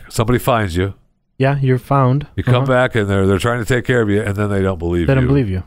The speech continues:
Speaker 1: of what happened.
Speaker 2: How dare they? Can we talk to him?
Speaker 1: You know what?
Speaker 2: Is it willing, is it, is
Speaker 1: That's a good, we should talk, we should try to talk to Alvin McAllister.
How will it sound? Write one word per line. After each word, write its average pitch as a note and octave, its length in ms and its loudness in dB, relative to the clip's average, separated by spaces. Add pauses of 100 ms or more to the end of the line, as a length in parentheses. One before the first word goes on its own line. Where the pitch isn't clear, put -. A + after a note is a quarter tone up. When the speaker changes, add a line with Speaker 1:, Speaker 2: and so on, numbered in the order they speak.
(100)
Speaker 1:
of E2+ 220 -4
what D2+ 160 -2
happened. D2 300 -8
Speaker 2:
How C3 320 -4
dare F#2+ 220 -8
they? F2 200 -18 (1300)
Can B2+ 120 0
we B2 160 2
talk C3 280 -4
to A#3 100 -4
him? A#3+ 180 -4 (2500)
Speaker 1:
You C#3+ 80 4
know G#3 140 2
what? G3+ 340 4
Speaker 2:
Is B2+ 120 0
it D3 40 0
willing, D#3 240 2
is C3+ 240 -2
it, D3+ 120 0
is - 60 -20
Speaker 1:
That's E3 220 0
a D3 100 2
good, C#3+ 180 0
we F#3+ 180 4
should G3 300 0
talk, D3+ 340 0
we D#3+ 160 4
should E3 200 -4
try D#3+ 300 2
to D3+ 80 -4
talk A#2 400 0 (280)
to C3 160 2
Alvin A2+ 360 4
McAllister. F2 720 -2